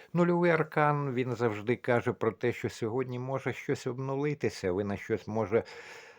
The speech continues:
розраховували, а все піде зовсім не так, як того ви бажали. Але вам з цього приводу не треба впадати в відчай, треба посміхнутися і йти далі вперед, пам'ятаючи про те,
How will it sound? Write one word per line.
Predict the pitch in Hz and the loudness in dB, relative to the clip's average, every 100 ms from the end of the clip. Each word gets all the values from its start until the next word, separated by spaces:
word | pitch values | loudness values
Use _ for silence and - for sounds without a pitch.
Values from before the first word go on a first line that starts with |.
| _ _ _ _ _ - | _ _ _ _ _ 0
розраховували, | 123 123 151 147 - 185 196 143 107 101 | 2 4 4 2 2 2 6 8 8 8
а | |
все | 92 - 143 | 4 2 0
піде | - 143 131 | 2 0 2
зовсім | 107 143 - 147 135 | 2 2 0 -2 -2
не | 131 | -4
так, | - 131 - | -2 -2 -2
як | 120 | -6
того | - 123 113 | -2 0 2
ви | 113 110 | 2 2
бажали. | 107 107 123 104 87 90 | 2 4 6 4 6 4
Але | 127 151 | 2 0
вам | 175 175 131 | 0 -2 -2
з | - | -2
цього | 131 110 | 0 0
приводу | 98 - 113 104 104 | 0 -2 0 2 2
не | 101 | 0
треба | 95 95 110 104 85 | -2 0 2 2 0
впадати | - 87 82 82 76 | -4 -4 -2 -4 -6
в | 78 | -6
відчай, | 101 107 - 80 | -4 -6 -4 -6
треба | - 92 95 90 | -2 0 0 0
посміхнутися | - 92 - 92 - 120 143 156 107 - 92 | -2 -6 -6 -10 -10 -8 -6 -4 -6 -2 0
і | |
йти | 85 80 - 127 | 0 -6 -4 -4
далі | 113 80 92 101 98 | -4 -2 2 2 2
вперед, | - - 92 85 101 - | -2 -2 -2 0 0 -2
пам'ятаючи | 87 82 80 78 98 107 90 - 80 | -6 -4 -4 -4 -2 -2 -4 -6 -10
про | - 87 | -2 -4
те, | - 110 120 | 0 2 2